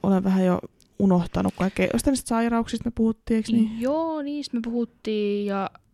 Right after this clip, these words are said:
Speaker 2: ja tota... No hirveästi ei ollut mitään valokuvausta, kun oli niin huono ilma. Jotain, joku pieni niinku valokuvaus. Kyllä me niinku käytiin sitä läpi sitä niinku kaikkea sanastoa ja tämmöstä, että
Speaker 1: Mm.
Speaker 2: miten kamerasta saa kaiken irti.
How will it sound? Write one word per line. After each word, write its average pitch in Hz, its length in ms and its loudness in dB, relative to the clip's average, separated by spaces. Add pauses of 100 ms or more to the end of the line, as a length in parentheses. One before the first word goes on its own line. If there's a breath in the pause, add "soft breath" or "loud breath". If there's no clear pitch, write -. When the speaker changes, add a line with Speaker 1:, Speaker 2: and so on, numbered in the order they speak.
(180)
Speaker 2:
ja 208 180 -4
tota... - 440 -12 (1400 loud breath)
No 226 80 0
hirveästi 285 400 2
ei 214 100 0
ollut 208 140 0
mitään 190 280 -2
valokuvausta, 196 800 -2
kun - 100 -10
oli 185 140 -4
niin 180 180 -4
huono 185 260 -4
ilma. 196 420 -4
Jotain, 240 400 -2
joku 226 180 -2
pieni 196 540 0 (200)
niinku - 160 -10
valokuvaus. - 600 -6
Kyllä 190 140 -2
me 185 80 0
niinku 190 140 -4
käytiin 185 300 2
sitä 180 160 -4
läpi 180 280 -2
sitä - 240 -8
niinku - 260 -10
kaikkea - 300 -10
sanastoa 170 480 -6
ja - 80 -6
tämmöstä, - 440 -8
että 180 120 -2
Speaker 1:
Mm. 175 60 2
Speaker 2:
miten 180 240 0
kamerasta 185 480 -8
saa 196 180 -10
kaiken - 320 -10
irti. 240 420 -2